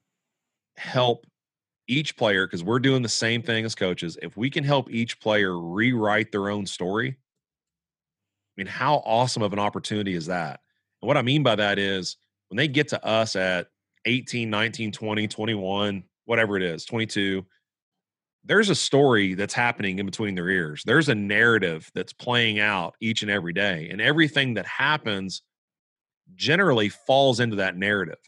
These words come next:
And what I mean is, like, you have a kid that in, um, it depends on the household he comes from. So let's say mom or dad subscribes to the fact that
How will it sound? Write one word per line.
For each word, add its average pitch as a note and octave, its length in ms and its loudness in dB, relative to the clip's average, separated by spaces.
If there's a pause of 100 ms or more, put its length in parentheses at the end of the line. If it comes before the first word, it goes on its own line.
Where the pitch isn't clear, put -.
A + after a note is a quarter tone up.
(640)
And A2 80 -2
what D3+ 80 4
I C#3+ 80 2
mean C#3 240 2
is, A#2 120 2
like, G#2+ 140 2
you C3 140 4
have C#3 80 4
a G#2 60 -2
kid B2 460 4
that F#2+ 320 0 (200)
in, G#2 440 0
um, G2 520 -2 (300)
it - 240 -14
depends A#2+ 320 0
on B2+ 60 2
the A#2+ 60 0
household C3 400 2
he G2 60 2
comes F#2 260 -4
from. E2 320 -8 (400)
So A2+ 120 -4
let's B2+ 200 4
say B2+ 540 4
mom A2+ 340 0
or B2 80 2
dad C3+ 560 4
subscribes G#2+ 680 0
to - 80 -6
the G#2+ 80 0
fact G2+ 400 -2
that G2+ 300 0